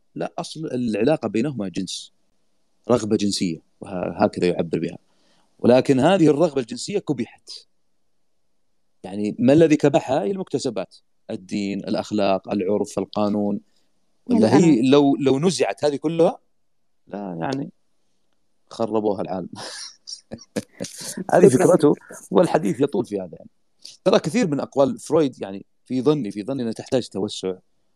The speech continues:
Speaker 1: ويعني إز-، إمعان نظر أكثر يعني، في ظني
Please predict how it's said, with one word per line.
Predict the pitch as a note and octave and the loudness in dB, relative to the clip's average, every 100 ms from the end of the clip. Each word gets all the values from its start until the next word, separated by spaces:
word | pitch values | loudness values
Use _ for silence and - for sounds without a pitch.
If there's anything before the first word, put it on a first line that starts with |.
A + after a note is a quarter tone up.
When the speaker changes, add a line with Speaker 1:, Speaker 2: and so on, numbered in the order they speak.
| _ _ | _ _
Speaker 1:
ويعني | - G2 F#2+ F2+ E2 D#2+ D#2 F2 E2+ E2+ A1 _ - G1+ | -10 -4 -2 -4 -6 -8 -8 -10 -10 -14 -20 _ -20 -6
إز-، | F#2+ F2+ - G2 | -4 -4 0 2
إمعان | G#2+ G2+ G#2+ | 4 4 6
نظر | G#2 G#2+ G2 - | 6 4 2 0
أكثر | - - - | -4 -8 -16
يعني، | - - - | -16 -20 -16
في | - C#3+ | 0 4
ظني | C3 E2+ | 4 0